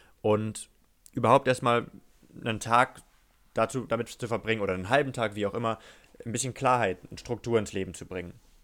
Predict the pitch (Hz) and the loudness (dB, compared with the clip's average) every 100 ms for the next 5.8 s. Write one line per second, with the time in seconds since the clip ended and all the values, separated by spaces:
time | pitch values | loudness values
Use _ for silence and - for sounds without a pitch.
0 | - - _ _ - _ - 147 143 135 | -20 -20 _ _ -20 _ -2 2 2 2
1 | 123 123 123 113 113 101 117 113 - 107 | 2 0 0 -2 0 0 2 0 2 2
2 | 107 101 98 95 - - - _ - 95 | 2 0 -2 -6 -14 -20 -20 _ -6 -4
3 | 95 90 - - 98 92 98 - 104 95 | -4 -6 -12 0 2 2 -2 -6 -8 -6
4 | 92 107 127 98 - - - - _ _ | -4 -2 -2 -2 -8 -14 -20 -20 _ _
5 | _ - 92 - 107 110 101 - | _ -14 -8 -2 0 0 -2 -10